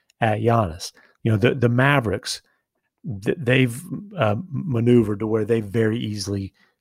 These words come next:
can, uh, can have that max cap space. You know, there, there's no question that, uh, that, you know,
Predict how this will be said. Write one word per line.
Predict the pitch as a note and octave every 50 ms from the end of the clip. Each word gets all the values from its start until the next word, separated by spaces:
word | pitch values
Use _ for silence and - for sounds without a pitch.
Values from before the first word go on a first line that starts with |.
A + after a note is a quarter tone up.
| _
can, | - B2 A2 G#2 G2
uh, | F#2+ F#2+ F#2+ G#2+ -
can | - A#2
have | A2 G#2 A2 A2 G#2 G#2
that | A2 G2+ A2
max | G#2+ G#2 F#2+ G2 - - -
cap | - - G2 F#2 G#2 -
space. | - - _ F#2+ F#2+ F#2 F2 - - - _ - - _ _ _
You | - G#2+
know, | G#2
there, | G2 G#2+ A2
there's | A2 A2 A2+ A2+ G#2+ G#2
no | A#2+ B2 B2+ B2+ A2+
question | - - - - - - D3+ D3 - - - - D#2+ D#2+ E2 - _ _ _ _ _ _ _ _
that, | G#2+ G2+ G#2+ G2+ F#2+ - _
uh, | - G2+ G2 G2 G2 F#2+ G2 B2 - C3
that, | A2+ A2+ G#2 G2+ D3 - _ F#3+
you | F#3 C3
know, | G#2+ F#2 F#2 G2+